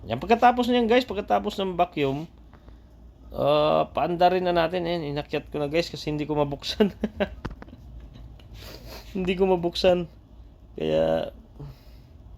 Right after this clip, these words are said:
yan, sinarado na natin. Yan, paandarin na natin yan, guys. Yan, yan, ah, nag-ano na ako, napaandar rin natin. Yan. Papaandar rin. Ayan, nakaandar na, guys. O, nakita nyo na umikot na yung, ano, niyan.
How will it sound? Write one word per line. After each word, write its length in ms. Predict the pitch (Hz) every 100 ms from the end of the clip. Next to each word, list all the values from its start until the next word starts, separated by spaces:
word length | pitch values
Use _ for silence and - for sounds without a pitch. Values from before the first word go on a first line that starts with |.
| - - - - -
yan, 200 | 117 127
sinarado 480 | 131 123 120 117 120
na 200 | 127 127
natin. 200 | 135 151
Yan, 80 | 233
paandarin 400 | 208 202 208 208
na 140 | 214
natin 340 | 208 208 202 196
yan, 40 | 214
guys. 400 | 208 - - - - - - - - - - 117
Yan, 320 | 143 147 139
yan, 240 | 135 135
ah, 140 | 117 117
nag-ano 500 | 117 117 117 127 127
na 160 | 120
ako, 80 | 127
napaandar 560 | 120 98 101 104 104 101
rin 80 |
natin. 480 | 101 98 104 98 95 - - - - - - - - - - - - -
Yan. 320 | 65 78 76 - - - -
Papaandar 480 | 92 - 117 117 120
rin. 140 | 127
Ayan, 260 | 123 185 147
nakaandar 480 | - 123 147 147 156
na, 80 | 160
guys. 160 | 185
O, 80 | 170
nakita 380 | 147 139 135 127
nyo 160 | 139 143
na 240 | 120 117
umikot 320 | 127 120 127 123
na 100 | 117
yung, 240 | 117 117
ano, 160 | 110 120
niyan. 240 | 117 110